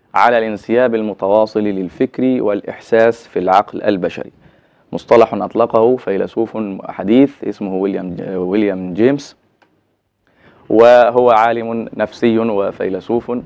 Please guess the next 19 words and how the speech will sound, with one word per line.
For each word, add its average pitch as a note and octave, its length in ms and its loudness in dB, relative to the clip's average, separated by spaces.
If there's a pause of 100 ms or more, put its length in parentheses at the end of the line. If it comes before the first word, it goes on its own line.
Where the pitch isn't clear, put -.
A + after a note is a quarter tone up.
أطلقه A#2+ 600 0
على G#2+ 260 2
مجموعة A2+ 640 0
الأحداث G#2 560 -2 (760)
أو G#2 200 2
مجموعة G#2 460 0
الحوادث، G2 520 0 (120)
مجموعة G2 380 -8
المشاهد، G#2 560 -2
مجموعة F#2+ 520 -2
الصور، G#2+ 520 0 (440)
وكذلك G#2 560 0
ال-، G#2+ 500 0
الخطاب G#2+ 520 2
الذي G#2 240 0
يخاطب G#2 360 -2
به G#2 200 -2
الإنسان G2 560 -4
نفسه. A2 440 -4